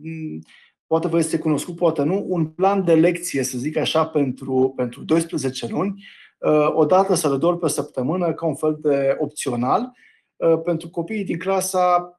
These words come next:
cinci, opt sau opt, doisprezece, cum optsprezece deja e cam, uh, sunt deja adolescenți, da? Cinci, opt, ca să învățăm puțin. Uh, eu cu micuțul meu am început să ne jucăm puțin pentru el, nu pentru mine,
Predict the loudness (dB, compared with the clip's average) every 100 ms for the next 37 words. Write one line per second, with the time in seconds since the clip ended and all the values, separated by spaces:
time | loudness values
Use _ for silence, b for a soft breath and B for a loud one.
0 | _ -6 -4 -4 -6 -8 _ 2 2 -4
1 | -4 0 0 0 0 0 2 -2 -6 -10
2 | -6 -6 -6 -10 -8 -4 -4 -4 -4 -2
3 | 2 2 0 -4 -4 -2 -2 -4 -6 -8
4 | -6 -6 -4 -4 -4 -4 -4 -4 -4 -6
5 | -8 -8 B B B _ -2 0 2 2
6 | 0 -4 -2 0 0 0 -2 0 -2 -4
7 | -8 -6 -8 -10 b b b _ -8 -2
8 | 0 0 -2 -6 _ _ _ _ 4 4
9 | 4 0 0 -2 2 2 2 -2 -4 -6
10 | -2 -2 -2 -2 -4 -4 -6 -4 -2 0
11 | 0 2 4 4 2 -2 -6 -4 -4 -2
12 | -2 -4